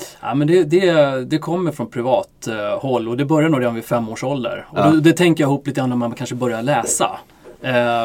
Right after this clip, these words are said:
Speaker 2: Ah,
Speaker 1: för mig,
Speaker 2: okej.
Speaker 1: i familjen så har vi haft ett stort bilintresse, eller har ett bil, stort bilintresse fortfarande. Men
Speaker 2: Ja.
Speaker 1: min, min, eh, far var i bilbranschen och då börjar man tidigt att, eh,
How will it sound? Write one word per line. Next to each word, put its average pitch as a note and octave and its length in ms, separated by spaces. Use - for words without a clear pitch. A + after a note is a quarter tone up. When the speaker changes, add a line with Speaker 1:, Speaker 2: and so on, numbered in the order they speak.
Speaker 2:
Ah, G#2+ 320
Speaker 1:
för C#3 60
mig, C#3 180
Speaker 2:
okej. D3 160
Speaker 1:
i D3 40
familjen D#3 520
så C3+ 100
har A#2 40
vi A2+ 60
haft - 140
ett A2 60
stort - 220
bilintresse, G#2+ 500
eller G#2 120
har C3+ 220
ett G#2 100
bil, F#2 120
stort - 280
bilintresse A2 420
fortfarande. B2+ 520
Men B2 140
Speaker 2:
Ja. B2+ 60
Speaker 1:
min, C3 300
min, B2+ 280
eh, B2 180
far F#3+ 300
var E3 100
i D#3+ 80
bilbranschen D#3 640
och C3 80
då C3+ 60
börjar C#3+ 200
man C#3 240
tidigt C3 420
att, G#2+ 280
eh, A#2+ 60